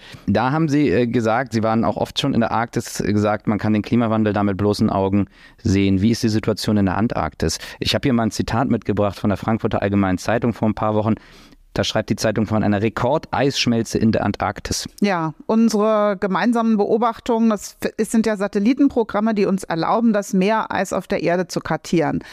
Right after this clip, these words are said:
Speaker 2: Und lange, lange war die Antarktis da so ein Hoffnungsträger, weil sich das Meereis eben nicht wie die Arktis durch die zunehmende Erwärmung der Erde so mit zunehmender Abnahme reagiert hat.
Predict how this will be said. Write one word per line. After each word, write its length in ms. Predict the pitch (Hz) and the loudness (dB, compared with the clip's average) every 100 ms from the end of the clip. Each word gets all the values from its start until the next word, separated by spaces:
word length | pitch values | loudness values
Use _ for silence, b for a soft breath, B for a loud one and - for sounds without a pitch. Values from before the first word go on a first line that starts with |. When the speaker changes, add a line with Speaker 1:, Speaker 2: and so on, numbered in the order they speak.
| B | B
Speaker 2:
Und 240 | B 190 151 | B 0 0
lange, 260 | - 269 | 0 0
lange 540 | 247 202 208 240 208 180 | 2 2 2 2 2 2
war 160 | 190 | 0
die 160 | 196 202 | 0 -2
Antarktis 580 | 190 - - - 233 - | -2 -2 -4 -2 -4 -2
da 180 | 208 196 | -4 0
so 120 | 185 | 0
ein 100 | 175 | 0
Hoffnungsträger, 840 | 277 302 220 - - 180 214 226 | 0 0 0 -2 -2 0 2 0
weil 140 | 180 | 0
sich 160 | 175 202 | 0 -2
das 220 | - 196 | -4 0
Meereis 540 | 185 202 214 208 214 - | 2 2 2 0 -2 -2
eben 280 | 208 190 | 0 4
nicht 300 | 202 311 - | 4 2 0
wie 100 | 196 | 0
die 160 | 190 180 | 2 0
Arktis 560 | - 208 - 214 208 - | 0 -2 -2 -2 -2 0
durch 240 | 196 180 | -2 0
die 160 | 202 185 | -2 0
zunehmende 560 | - 233 220 220 208 | 2 2 4 4 2
Erwärmung 640 | - - - 202 214 214 | 0 -2 0 2 4 4
der 180 | 190 175 | 2 0
Erde 380 | 190 202 196 202 | 0 0 0 0
so 500 | 175 196 214 220 214 | 2 4 4 4 2
mit 200 | 202 196 | 0 0
zunehmender 380 | - 233 226 220 | 2 2 2 0
Abnahme 540 | - 220 170 165 165 | -2 -2 0 0 0
reagiert 460 | 156 147 147 156 - | 0 -2 -2 -4 -2
hat. 140 | - | -6